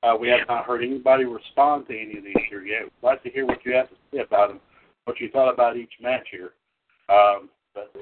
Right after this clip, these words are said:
definitely, please, uh, give your, we need, we'd like to have you hear your comments about them. So be sure to check those out there as well. Plus, also, we've had a lot of folks posting a lot of stuff on our, on our groups, including just recently said everything from W W S Dynasty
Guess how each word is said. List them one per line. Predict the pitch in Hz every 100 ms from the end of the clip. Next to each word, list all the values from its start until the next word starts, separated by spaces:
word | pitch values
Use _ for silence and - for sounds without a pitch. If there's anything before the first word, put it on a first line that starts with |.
| - _
definitely, | 127 - 143 131
please, | 143 139 123
uh, | 131 120 104
give | 123 120
your, | 127 120 -
we | 120
need, | 127 123 110
we'd | 120 123
like | 139
to | -
have | 131 123
you | 147 123
hear | 127
your | 120 117
comments | 135 135 98 -
about | - 92 92
them. | -
So | 104 95 _ _ _ _ -
be | 107
sure | 135 120
to | -
check | 135 120
those | 131 120
out | 123 113 -
there | 117
as | 101 117
well. | 127 123 - - _ _ -
Plus, | 160 156
also, | 151 147 151
we've | 143 -
had | 156
a | 135
lot | 123 165 -
of |
folks | 156 139 - _ 151
posting | 147 127
a | 123
lot | 139 151
of | -
stuff | 147 139 _ -
on | 123 123
our, | 120 110 113 -
on | 123
our | 123 113
groups, | 120 123 -
including | 113 - 127 120 113 - - - _ _ -
just | 127 -
recently | 135 - 131 113
said | 135
everything | 127 131 131 120
from | 123 110
W | 131 127
W | - 120 120 113
S | -
Dynasty | 127 135 131 - 139 127